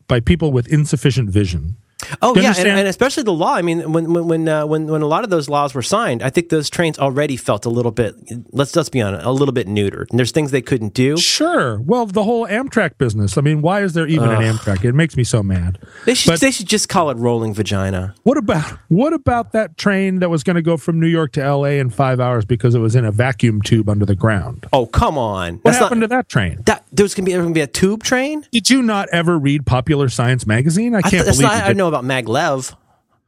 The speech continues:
Speaker 1: Well, that, so you take Mad-, maglev
Speaker 2: And put it in a tube.
Speaker 1: you put it in a tube,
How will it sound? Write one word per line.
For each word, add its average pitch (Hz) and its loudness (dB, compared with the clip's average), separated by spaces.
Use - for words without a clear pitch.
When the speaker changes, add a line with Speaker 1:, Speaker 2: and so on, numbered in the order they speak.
Speaker 1:
Well, 123 4
that, 135 -2
so 147 4
you 139 0
take 196 0
Mad-, 151 0
maglev 123 -2
Speaker 2:
And 117 2
put 143 4
it 131 -6
in 120 -2
a - -12
tube. 120 -2
Speaker 1:
you 101 -12
put 156 2
it 175 -2
in 175 2
a 170 0
tube, 131 0